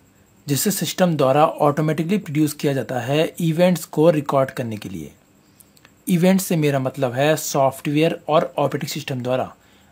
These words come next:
behind the scenes लिए गए एक्शंस का रिकॉर्ड। दोस्तों, लॉग फाइल का उद्देश्य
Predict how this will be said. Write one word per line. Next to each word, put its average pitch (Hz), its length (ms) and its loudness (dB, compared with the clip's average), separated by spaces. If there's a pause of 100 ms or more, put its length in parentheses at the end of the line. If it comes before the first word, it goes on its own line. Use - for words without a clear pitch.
(140)
behind 143 600 -2
the 180 140 4
scenes 156 440 -4
लिए 127 180 -2
गए 147 300 -2
एक्शंस 127 340 -6
का 160 120 -2
रिकॉर्ड। 104 380 -6 (520)
दोस्तों, 170 320 2
लॉग 165 280 8
फाइल 147 240 4
का 156 160 -4
उद्देश्य 120 540 -6